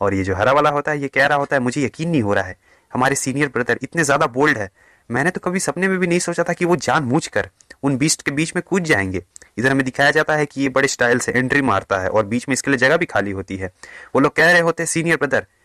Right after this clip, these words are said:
आप अपना एक ही हमला करिए और उन सारे बीस्ट को उड़ा डालिए।" ये लोग उसे चीयर कर रहे होते हैं, पूरी सहानुभूति दे रहे होते हैं, कह रहे होते हैं कि "मारिए सीनियर ब्रदर, मारिए, हम लोग आपके साथ हैं, बस थोड़ा दूर खड़ा होकर हम लोग देख रहे हैं।" ये चिल्लाकर कह रहा होता है, "तुम बेवकूफ लोग कहीं के,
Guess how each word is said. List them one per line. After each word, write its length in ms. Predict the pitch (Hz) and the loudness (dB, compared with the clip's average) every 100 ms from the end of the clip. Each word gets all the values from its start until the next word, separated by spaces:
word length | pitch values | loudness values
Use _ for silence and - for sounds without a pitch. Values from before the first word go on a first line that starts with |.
| _ - | _ -2
आप 200 | 135 - | -2 0
अपना 180 | 139 170 - | -2 -2 0
एक 120 | 180 | 0
ही 60 | 190 | 2
हमला 200 | 175 170 | 2 2
करिए 260 | 170 165 | 0 0
और 140 | 170 165 | 2 2
उन 80 | 156 | 2
सारे 280 | - 160 | 0 0
बीस्ट 300 | 156 139 165 | -2 -4 -4
को 120 | - 160 | -2 0
उड़ा 220 | 156 156 | 2 2
डालिए।" 340 | 110 104 101 - - - _ | 0 -4 -6 -8 -16 -20 _
ये 80 | 117 | 2
लोग 120 | 127 | 4
उसे 160 | 131 127 | 4 2
चीयर 240 | - 143 | 2 2
कर 140 | 160 131 | 2 2
रहे 100 | 117 | 2
होते 240 | 107 110 | 0 -4
हैं, 120 | 104 | -6
पूरी 260 | 98 147 147 | -4 -2 0
सहानुभूति 520 | 139 131 135 143 151 | 0 -2 0 0 -2
दे 140 | 143 156 | 2 4
रहे 100 | 151 | 4
होते 200 | 151 147 | 2 0
हैं, 60 | |
कह 120 | 156 160 | 2 4
रहे 120 | 165 | 4
होते 160 | 160 | 4
हैं 80 | 170 | 2
कि 80 | 156 | 0
"मारिए 260 | 156 160 147 | 0 0 0
सीनियर 300 | - 127 117 | -2 -2 -2
ब्रदर, 220 | 113 110 | -2 -2
मारिए, 340 | 131 139 101 - - - | 0 0 -4 -12 -20 -4
हम 100 | 165 | 2
लोग 140 | 165 147 | 4 4
आपके 200 | - 139 | 2 -2
साथ 240 | - 143 - | 0 0 -2
हैं, 100 | 98 _ _ | -14 _ _
बस 260 | 113 127 - - | -4 -4 -4 -2
थोड़ा 140 | 135 | -2
दूर 200 | 117 143 | 0 -2
खड़ा 200 | - 139 | 0 0
होकर 220 | 127 120 | 0 -2
हम 80 | 127 | -4
लोग 100 | 117 - | -4 -4
देख 200 | 120 - | -8 -6
रहे 100 | 98 | -10
हैं।" 120 | 90 _ _ - _ | -12 _ _ -20 _
ये 60 | 143 | 0
चिल्लाकर 460 | 139 139 147 175 170 | 2 4 2 0 0
कह 140 | 156 | 2
रहा 80 | 165 | 2
होता 160 | 160 | 0
है, 40 | 151 | -4
"तुम 140 | - 151 | -4 0
बेवकूफ 340 | 143 139 160 | 2 2 0
लोग 200 | 143 147 | 0 2
कहीं 200 | 143 135 | 2 0
के, 140 | 135 | 0